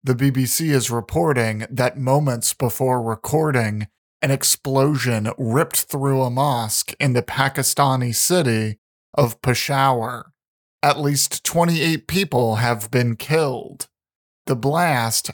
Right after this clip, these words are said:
happened when the mosque was packed with worshippers and more than a hundred and fifty people were injured.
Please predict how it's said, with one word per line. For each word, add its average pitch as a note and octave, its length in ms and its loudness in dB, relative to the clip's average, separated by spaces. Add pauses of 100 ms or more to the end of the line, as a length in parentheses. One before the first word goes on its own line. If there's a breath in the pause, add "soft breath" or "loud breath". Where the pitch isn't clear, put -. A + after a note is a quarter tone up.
happened A#2+ 760 0
when B2+ 180 2
the A#2+ 60 0
mosque B2 640 -2
was C3 320 0
packed D3 460 -4
with C#3 160 -4
worshippers A#2 920 0 (380)
and C3+ 160 0
more C#3 240 2
than C3 160 0
a B2+ 80 0
hundred D3+ 560 -2
and C3+ 180 0
fifty D3+ 520 0
people B2+ 680 0
were C3 300 0
injured. C#3 680 0